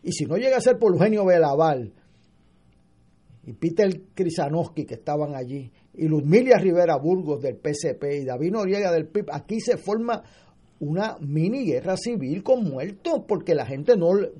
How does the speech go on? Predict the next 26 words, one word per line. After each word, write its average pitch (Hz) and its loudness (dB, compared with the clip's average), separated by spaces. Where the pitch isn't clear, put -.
permiten 180 0
que 165 -2
le 139 -2
roben 151 -4
unas 160 -4
elecciones. 196 -6
Y 160 -2
nosotros 220 2
no 196 -2
tenemos 208 0
ese 190 -2
problema. 143 -4
El 123 -8
P 139 -8
N 156 -6
P 170 -4
ganó 233 -2
las 233 0
elecciones 196 -6
con 165 -2
este 160 -4
sistema. 147 -8
¿Alguien 190 -2
le 240 6
dijo 247 -2
algo? 277 -4